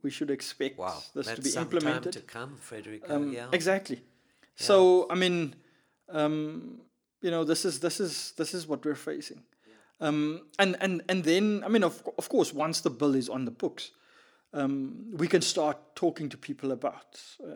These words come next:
Speaker 1: and, and doing outreach and doing, um, you know, communication around the, the provisions of, of, of the law.
Speaker 2: Absolutely.
Speaker 1: Um, and, and, and, you know, and, and once that bu-,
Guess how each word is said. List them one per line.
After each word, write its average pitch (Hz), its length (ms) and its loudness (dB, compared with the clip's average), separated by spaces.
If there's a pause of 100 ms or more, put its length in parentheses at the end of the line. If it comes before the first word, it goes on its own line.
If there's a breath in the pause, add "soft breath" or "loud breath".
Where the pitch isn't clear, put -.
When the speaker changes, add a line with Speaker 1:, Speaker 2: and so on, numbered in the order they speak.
Speaker 1:
and, 143 200 -6
and 139 180 -8
doing 143 220 -2
outreach 139 560 -6
and 135 100 -10
doing, 131 380 -4 (340 soft breath)
um, 135 540 -8
you 151 80 -6
know, 127 160 0
communication 139 640 -2
around 123 340 0 (200)
the, 127 220 -2 (100)
the - 60 -12
provisions 123 540 -8
of, 120 240 -12
of, - 160 -16
of 120 140 -12
the 131 80 -8
law. 139 220 2 (180 loud breath)
Speaker 2:
Absolutely. 120 420 -2
Speaker 1:
Um, 143 220 4
and, 147 160 2
and, 147 240 0
and, 147 280 -2
you 165 80 0
know, 139 220 2 (480)
and, 147 160 0
and 151 260 -4
once 151 300 2
that 139 320 0
bu-, 151 140 -2